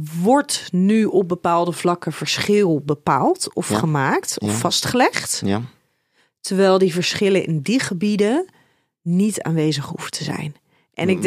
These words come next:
Speaker 2: Waarom
Speaker 1: dat
Speaker 2: niet? Waarom daar wel en daar niet? Kan je me dat
Speaker 1: Omdat,
Speaker 2: uitleggen?
Speaker 1: eh, mannen en vrouwen op heel veel vlakken,
Speaker 2: Ja.
Speaker 1: ehm, overeenkomen.
Speaker 2: Zo, ja, dat
Speaker 1: Er
Speaker 2: is
Speaker 1: zijn,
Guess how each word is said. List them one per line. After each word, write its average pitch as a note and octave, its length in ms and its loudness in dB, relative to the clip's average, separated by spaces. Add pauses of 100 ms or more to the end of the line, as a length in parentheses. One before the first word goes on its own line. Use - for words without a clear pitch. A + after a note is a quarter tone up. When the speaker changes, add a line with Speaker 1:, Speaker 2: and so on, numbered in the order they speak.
Speaker 2:
Waarom B2+ 120 0
Speaker 1:
dat C#3+ 80 2
Speaker 2:
niet? G#2+ 180 -4
Waarom B2 300 2
daar C#3+ 240 4
wel D3+ 200 4
en A#2 140 -2
daar B2+ 180 2
niet? A#2 380 -6
Kan B2 120 -2
je B2+ 80 2
me B2 100 2
dat C3+ 120 2
Speaker 1:
Omdat, A#3+ 320 2
Speaker 2:
uitleggen? F#3+ 220 -4 (240)
Speaker 1:
eh, F#3+ 240 2 (180)
mannen A3+ 320 0
en D3 180 -4
vrouwen F#3+ 680 0 (260)
op F3 160 -6 (100)
heel B3 440 2
veel F#3 320 0
vlakken, F3 680 -2 (100)
Speaker 2:
Ja. G#2 260 -10
Speaker 1:
ehm, F3 460 -2 (1500)
overeenkomen. F#3 1000 2
Speaker 2:
Zo, - 240 -8
ja, A2 160 0
dat A2+ 100 2
Speaker 1:
Er A#3 60 6
Speaker 2:
is - 340 0
Speaker 1:
zijn, B3 680 2